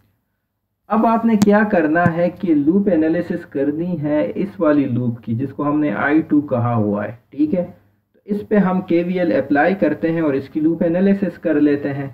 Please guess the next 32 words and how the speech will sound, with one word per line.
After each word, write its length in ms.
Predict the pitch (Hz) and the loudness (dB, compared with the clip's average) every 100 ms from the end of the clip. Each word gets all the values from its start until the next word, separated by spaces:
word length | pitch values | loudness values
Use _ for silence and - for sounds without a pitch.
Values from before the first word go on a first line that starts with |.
| - | -10
ठीक 200 | 147 165 | -6 -4
है। 180 | 180 202 - _ _ _ 190 | -4 -6 -14 _ _ _ -8
इसमें 280 | 202 240 196 | -2 0 2
देखें 320 | 196 196 233 | 0 0 2
जो 100 | 208 | 2
four 300 | 202 196 226 | 2 2 4
volt 280 | 214 185 180 | 4 2 0
है 160 | 180 180 | 2 2
वो 140 | 151 | 2
आपके 260 | 151 147 147 | 2 2 -2
पास 280 | 131 120 117 | -2 -2 -2
rise 340 | 123 127 165 165 | -2 0 0 -2
है, 160 | 170 151 | -2 -2
again 400 | 131 135 160 180 156 | -2 -2 -2 0 0
rise 260 | 139 151 151 | 0 2 2
is 140 | 131 | 0
equal 240 | 135 131 123 | -2 -2 -2
to 120 | 117 117 | -2 -4
drop। 340 | 113 110 104 - _ _ _ _ _ _ _ _ _ _ _ _ _ _ _ _ _ _ _ _ - | -2 -2 -2 -6 _ _ _ _ _ _ _ _ _ _ _ _ _ _ _ _ _ _ _ _ -20
तो 60 | |
four 340 | - - 214 240 | -8 0 2 4
volt 300 | 196 185 190 | 2 2 0
जो 100 | 160 | 0
है 120 | 170 | 2
वो 140 | 170 160 | 2 2
minus 360 | 139 151 175 - | 2 2 0 0
से 80 | - | -2
positive 500 | 143 143 170 175 160 | 0 0 2 2 2
है, 140 | 160 | 0
वो 200 | 147 135 | 0 2
rise 380 | 127 120 151 170 | 2 4 2 0
है। 160 | 180 | -4